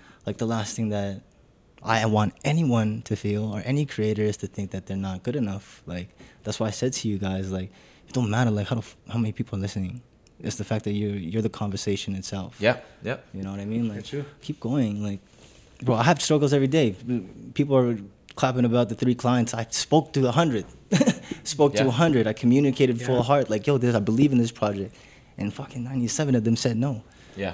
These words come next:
Speaker 1: You know what I mean?
Speaker 3: Yeah.
Speaker 1: Like, that's, that's, like, I don't, I ask people, I'm like, "Okay, you wanna be, but this is a part of it."
Speaker 2: Because that's
Speaker 3: Yeah.
Speaker 2: also the bad thing of comparing, because, see,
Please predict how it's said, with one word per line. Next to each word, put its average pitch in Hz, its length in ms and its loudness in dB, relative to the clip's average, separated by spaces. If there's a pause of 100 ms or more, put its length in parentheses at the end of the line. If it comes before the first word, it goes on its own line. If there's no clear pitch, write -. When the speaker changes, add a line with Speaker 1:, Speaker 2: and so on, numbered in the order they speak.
(120)
Speaker 1:
You 104 80 -2
know 104 80 0
what 107 100 0
I 107 40 -2
mean? 120 340 2
Speaker 3:
Yeah. 104 120 0
Speaker 1:
Like, 104 120 -4
that's, - 480 -4 (560)
that's, - 260 -8 (220)
like, 101 220 -6
I 117 100 0
don't, 120 240 -4
I 117 160 0
ask 147 320 -2
people, 110 280 -2
I'm 101 100 -8
like, 104 160 -8
"Okay, 139 140 -4
you 110 120 0
wanna 104 160 -4
be, 104 220 -8 (400)
but - 100 -20
this - 180 -6
is 107 140 -6 (100)
a 110 60 -14
part 240 240 -10
of 104 100 -8
it." 82 140 -12 (160)
Speaker 2:
Because 92 160 -12
that's 170 220 -6
Speaker 3:
Yeah. - 40 -12
Speaker 2:
also 107 200 -8
the 107 100 -6
bad 95 260 -4
thing 98 140 -6
of 87 140 -10
comparing, 87 680 -8
because, 85 640 -10
see, - 380 -6